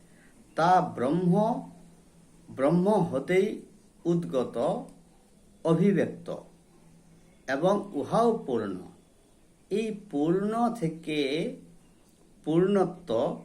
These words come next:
লাভ হয়। অর্থাৎ আমরা যদি সাগর থেকে এক বালতি জল তুলে নিয়ে আসি,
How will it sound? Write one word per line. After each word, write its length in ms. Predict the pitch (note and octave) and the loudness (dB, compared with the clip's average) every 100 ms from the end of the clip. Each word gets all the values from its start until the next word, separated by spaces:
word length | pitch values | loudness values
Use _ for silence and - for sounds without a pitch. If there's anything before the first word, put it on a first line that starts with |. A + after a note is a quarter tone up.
| - | -14
লাভ 380 | C3+ B2+ B2 A#2+ | -8 0 4 2
হয়। 340 | - F#2+ F2+ - - - - - - - | 0 -8 -8 -10 -20 -20 -20 -20 -10 0
অর্থাৎ 680 | F#3 - E3 - - - - - - - - - - - | 0 0 -2 -2 -2 -8 -20 -20 -20 -20 -20 -20 -20 -8
আমরা 360 | A#2+ C3 E3 F#3+ | -4 -2 0 0
যদি 460 | F#3 D#3+ A#2 D#3+ - - - - _ - - - - - - - | -2 -4 -6 -8 -12 -20 -20 -20 _ -20 -20 -20 -20 -20 -20 -16
সাগর 500 | - B2+ B2+ F3+ G3 | -6 -4 0 0 0
থেকে 380 | - G3 G3+ G3 | -4 -4 -2 -4
এক 440 | - B2+ C#3 C#3+ C#3 | -4 -2 -2 -2 0
বালতি 500 | D#3+ E3+ E3+ F#3 D#3+ | 2 2 -2 -4 -2
জল 520 | B2+ B2 D#3 F#3+ G3+ - - - _ _ - | 0 2 2 0 -4 -10 -20 -20 _ _ 0
তুলে 260 | E3 E3+ | 2 4
নিয়ে 240 | A#2+ G#2+ G2+ | 2 -2 -4
আসি, 520 | G2+ - C#3+ G#3 | -8 -10 -8 -8